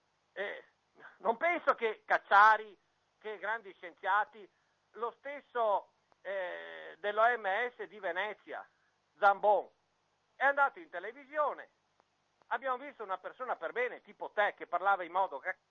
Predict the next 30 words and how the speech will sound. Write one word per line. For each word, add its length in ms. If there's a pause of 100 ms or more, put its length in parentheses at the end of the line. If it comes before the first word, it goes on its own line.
(160)
pacato, 520
il 60
dottor 380
Zambon, 420 (280)
ha 160
scritto 280
il 100
pesciolino 760 (240)
dell'O 260
M 80
S, 340
ha 120
scritto 280
delle 200
cose 360
terribili, 580 (480)
gli 100
hanno 220
censurato 600
il 80
libro, 420 (300)
ma 140
lui 180
non 160
è 140
stato 300
arrestato, 680 (440)
non 160
l'hanno 320
censurato. 840